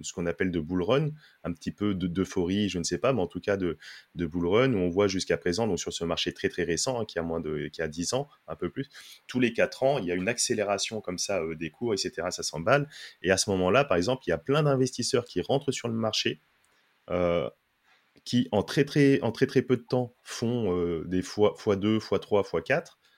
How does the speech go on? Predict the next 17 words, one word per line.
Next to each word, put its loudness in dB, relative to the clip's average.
euh, -2
et, 4
et 8
se 0
sentent 2
entre 2
guillemets 4
invincibles. 0
Et 2
là, 6
il 2
y 6
a 4
un 0
risque, 2
par 0
exemple, 0